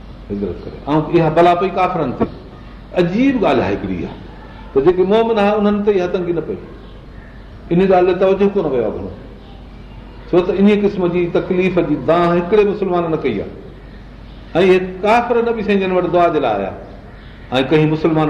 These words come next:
نبي سائين جن کي ڪونه اچي چئي ته سائين، اسان جي لاءِ دعا گهرو. جڏهن نبي سائين مدينه منور آيا، ست سال پويان باقي وڃي بچا هئا اهي. ان وقت ۾ پوءِ اهي ڪافر آيا، اچي چيو ته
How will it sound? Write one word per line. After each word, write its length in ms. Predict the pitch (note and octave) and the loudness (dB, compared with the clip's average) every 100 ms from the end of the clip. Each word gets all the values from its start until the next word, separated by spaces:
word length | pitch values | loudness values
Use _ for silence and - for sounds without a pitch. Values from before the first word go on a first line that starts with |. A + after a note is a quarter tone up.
| C#3+ | 0
نبي 120 | C#3+ | -2
سائين 160 | D3+ B2+ | -2 0
جن 80 | A2+ | 0
کي 60 | A2+ | 0
ڪونه 160 | C3+ C3 | 2 2
اچي 140 | A#2 A#2 | 0 0
چئي 120 | A#2 A2 | 0 0
ته 60 | G2 | 0
سائين، 120 | A#2 | -2
اسان 120 | A2+ | 0
جي 80 | G#2+ | 0
لاءِ 80 | G#2 | 2
دعا 80 | G#2 G2+ | 2 0
گهرو. 120 | A#2+ - - - | -2 -4 -16 0
جڏهن 180 | C3 C#3 | 4 4
نبي 100 | C#3 | 2
سائين 220 | C3 B2+ | 0 0
مدينه 260 | C3+ D3 D3 | 0 2 2
منور 280 | C#3+ D3 D3+ D#3+ | 2 2 4 4
آيا، 140 | F3+ F3+ - - - | 2 0 -10 -16 -4
ست 180 | C#3+ C#3 C#3 | -4 0 0
سال 140 | C#3 C3+ - | 0 0 0
پويان 240 | E3 D3+ C#3+ | 0 2 -2
باقي 180 | - C#3 | -2 -4
وڃي 160 | C3 B2+ - - - | -4 -6 -14 -16 -6
بچا 200 | A2+ B2+ | -2 0
هئا 120 | G#2+ | 0
اهي. 180 | G2+ G2 F2+ - - - - - - - - | 0 -2 -4 -12 -18 -18 -20 -18 -18 -18 0
ان 80 | D#3+ | 4
وقت ۾ 200 | F3 E3 D#3+ D#3+ | 4 4 -2 0
پوءِ 120 | D#3+ D3+ | 2 2
اهي 40 | D#3 | 4
ڪافر 240 | D#3 D#3 | 0 2
آيا، 260 | D#3 E3 F3 E3+ - - - | 2 4 2 0 -12 -12 -4
اچي 160 | D3+ E3 | 0 0
چيو 200 | D#3+ E3 | 0 -2
ته 60 | E3 | -2